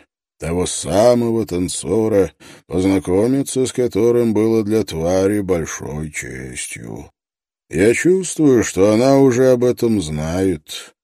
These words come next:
Она ценит тот способ, которым он помог ей покончить с жалким существованием. И под конец я заверяю тварь, что простил ей тот её проступок.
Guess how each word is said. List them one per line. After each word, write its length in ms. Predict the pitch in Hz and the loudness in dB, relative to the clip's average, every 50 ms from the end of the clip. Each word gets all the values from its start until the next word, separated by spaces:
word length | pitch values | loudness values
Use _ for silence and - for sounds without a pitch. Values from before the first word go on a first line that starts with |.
| _ _ _ _ _ _ - | _ _ _ _ _ _ -6
Она 320 | - 92 104 107 110 107 98 | 0 2 4 4 4 4 2
ценит 800 | - - - 85 87 95 101 101 104 101 101 101 101 87 - - | 0 -4 -4 0 2 2 4 4 4 4 4 2 2 0 -2 -2
тот 300 | - 101 98 92 - - | 0 2 2 2 0 -2
способ, 640 | - - - - 98 101 98 - - 95 90 82 | -10 -8 -4 0 0 2 2 0 -2 -4 -4 -4
которым 460 | - - 95 90 - 95 95 92 90 92 | -2 -2 -2 0 0 0 0 2 0 0
он 160 | 92 90 87 | -2 -2 -4
помог 520 | - - 90 92 95 95 92 87 - - | -4 -4 -2 0 0 0 -2 -2 -4 -6
ей 140 | 85 85 82 | -6 -6 -6
покончить 720 | 76 - 87 80 - 90 92 90 82 76 - - 85 76 | -4 -4 -6 -4 -2 -4 -4 -2 -4 -4 -6 -6 -6 -6
с 100 | 71 71 | -8 -10
жалким 640 | 76 76 78 82 90 85 78 76 - 80 80 80 | -8 -6 -4 -4 -4 -4 -6 -6 -8 -8 -8 -6
существованием. 1500 | 78 - - 82 80 78 - - 76 73 - - - 71 78 78 78 78 76 73 69 64 62 62 62 58 53 53 52 _ _ _ _ _ _ _ _ _ _ _ _ - | -8 -8 -8 -8 -8 -8 -8 -8 -8 -8 -10 -10 -10 -8 -8 -6 -6 -6 -6 -6 -8 -10 -12 -12 -12 -12 -14 -16 -16 _ _ _ _ _ _ _ _ _ _ _ _ -2
И 180 | - 104 135 139 | 2 4 4 8
под 180 | 151 160 151 | 8 6 6
конец 520 | - - 135 147 156 160 165 151 147 - - | 6 4 4 6 6 6 6 4 2 0 -2
я 180 | - 110 131 117 | 0 0 2 2
заверяю 580 | 101 127 131 127 135 139 143 139 135 127 120 - | 2 2 2 2 4 4 4 4 4 2 2 0
тварь, 380 | - - 95 131 139 139 127 | -2 0 0 2 2 2 2
что 280 | - - - - 135 123 | 0 -4 -2 -2 -2 -2
простил 800 | 113 - 123 131 123 113 - - - - 147 170 165 156 143 107 | -2 -2 -2 0 0 -2 -4 -6 -4 -2 0 0 0 0 -2 -2
ей 220 | 85 82 80 80 | -4 -4 -4 -4
тот 380 | 73 - 80 85 85 76 _ - - - - - - - - | -6 -6 -4 -4 -6 -6 _ -18 -18 -18 -18 -20 -20 -18 -14
её 400 | 73 71 71 73 71 69 67 73 | -12 -8 -8 -6 -6 -6 -8 -10
проступок. 1300 | - - 71 67 - - - - - 80 78 76 _ - - 64 - _ - - - - - - - - | -12 -12 -12 -10 -10 -10 -12 -10 -8 -8 -8 -8 _ -10 -10 -10 -10 _ -16 -18 -18 -16 -18 -18 -20 -20